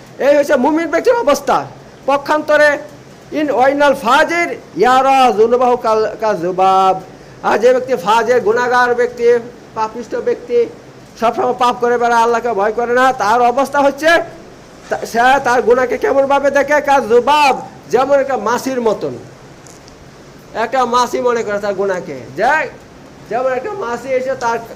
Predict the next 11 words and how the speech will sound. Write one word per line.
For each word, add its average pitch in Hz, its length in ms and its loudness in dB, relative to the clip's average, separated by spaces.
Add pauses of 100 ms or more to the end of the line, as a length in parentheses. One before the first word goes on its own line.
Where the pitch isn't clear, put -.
(160)
নাকের 214 400 -2
ডগাতে 220 340 0
এসে 220 120 -6
উড়ে 240 240 -2
বসলো, 262 440 2 (1120)
আর 220 140 -2
সে 247 200 -4
কী 254 140 -8
করলো? 285 280 0
হাতটাকে 220 580 -4
এবার 233 200 -6